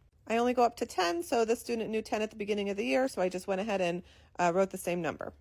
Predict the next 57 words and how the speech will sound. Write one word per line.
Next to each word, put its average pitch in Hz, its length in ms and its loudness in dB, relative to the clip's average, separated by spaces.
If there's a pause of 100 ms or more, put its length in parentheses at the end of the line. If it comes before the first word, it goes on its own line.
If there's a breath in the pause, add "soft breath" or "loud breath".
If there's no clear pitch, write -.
(520 soft breath)
Next, 269 300 -4
for 247 140 -2
letters, 262 340 2
I'm 233 160 -2
going 233 160 0
to 240 80 -2
point 226 220 -2
out 233 100 0
the 233 100 0
letters 220 360 2
that 208 120 -2
the 214 100 -2
student 202 360 -4
did 202 120 -2
not 196 200 -2
know 214 120 -2
at 202 100 -2
the 208 60 -16
beginning 196 340 -4
of 214 100 -6
the 226 80 -8
year. 240 300 0 (340 loud breath)
If 240 140 2
they 247 180 6
don't 277 180 2
know 240 220 0
any 220 220 0
letters, 220 560 -2 (320 soft breath)
and 214 100 -2
you 226 80 -2
can 220 140 0
tell 202 180 0
that 220 140 0
they 220 100 2
don't 233 180 -2
know 240 160 0
any, 240 240 -2
I 233 140 -2
will 240 220 0
swipe 220 260 -4
my 220 140 -4
hand 220 180 -2
over 214 140 -2
the 208 80 -6
page 208 320 -4
and 208 100 -6
say, 196 140 -2
"Do 202 100 -10
you 262 60 -4
see - 260 -8
any 285 240 -2
letters 254 360 -2
that - 120 -4
you 226 140 -4
know 208 160 -2
at 196 80 2
all?" 202 240 0